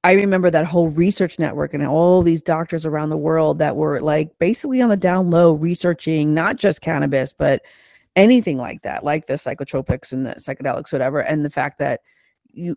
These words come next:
you know, you couldn't write a paper because you would, you know, you get blacklisted or blackballed from your institution, or you couldn't, you know, it's, like, so much negativity. And I think America set the tone. He says it in his, uh,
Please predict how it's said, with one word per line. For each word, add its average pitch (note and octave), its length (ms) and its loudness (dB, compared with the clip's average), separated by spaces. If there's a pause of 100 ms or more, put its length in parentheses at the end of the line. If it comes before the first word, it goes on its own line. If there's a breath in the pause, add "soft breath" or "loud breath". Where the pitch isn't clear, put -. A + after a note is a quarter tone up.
you F#3+ 120 0
know, D3 280 -2
you E3+ 100 -2
couldn't G3+ 220 0
write D#3 160 4
a - 20 -8
paper - 380 -4
because D3+ 340 -8
you D3 140 -4
would, C#3+ 180 -4
you D#3+ 140 -2
know, A#2 80 -4
you C#3 120 -6
get A#2 260 -8
blacklisted C3 540 -8
or A#2+ 120 -4
blackballed C#3 520 -6
from D3+ 140 -8
your C#3 140 -6
institution, C#3+ 640 -8
or A#2+ 180 -4
you C#3+ 100 -4
couldn't, D3+ 300 -4
you E3+ 100 -2
know, D#3+ 160 2
it's, D3+ 120 -4
like, D3+ 200 -2 (380 soft breath)
so G#3 380 2
much F#3+ 460 0
negativity. F3 640 -2
And G#3 100 2
I G#3 80 2
think B3 180 0
America G3 720 2 (340)
set - 320 -2
the E3 60 -4
tone. A3+ 280 0
He D#3 100 2
says A#3 260 2
it F3 100 0
in D#3 120 -2
his, D#3+ 220 -4 (100)
uh, - 140 -2